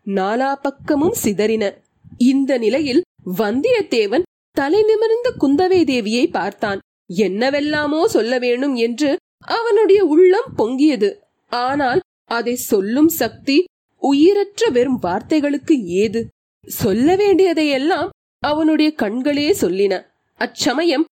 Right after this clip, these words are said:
வந்தியத்தேவனுடைய கண்கள் புனைந்துரைத்த கவிதைகளுக்கிணையான காதற் கவிதைகளை காளிதாசனும் புனைந்ததில்லை.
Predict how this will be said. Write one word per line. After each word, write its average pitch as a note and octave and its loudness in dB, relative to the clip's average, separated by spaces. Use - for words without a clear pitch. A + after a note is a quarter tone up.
வந்தியத்தேவனுடைய A#3 0
கண்கள் C#4+ 0
புனைந்துரைத்த C4+ 0
கவிதைகளுக்கிணையான C#4 -2
காதற் C4 -4
கவிதைகளை B3 -2
காளிதாசனும் C4 -2
புனைந்ததில்லை. F#3+ 0